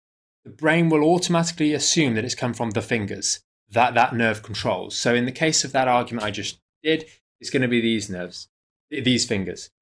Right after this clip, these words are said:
In other nerves, it's gonna be these ones here, thumb and first finger.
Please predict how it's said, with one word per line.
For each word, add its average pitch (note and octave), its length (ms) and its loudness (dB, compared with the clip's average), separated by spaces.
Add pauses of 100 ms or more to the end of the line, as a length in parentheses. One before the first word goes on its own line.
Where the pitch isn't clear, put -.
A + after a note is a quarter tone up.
In C3 160 -12
other D3 220 4
nerves, C3+ 540 0 (100)
it's A2 160 -10
gonna A#2 200 0
be A2 300 -2 (200)
these C3+ 260 0
ones C3 240 0
here, B2+ 400 0 (180)
thumb B2+ 200 2
and B2+ 160 0
first B2 360 0
finger. C3 460 0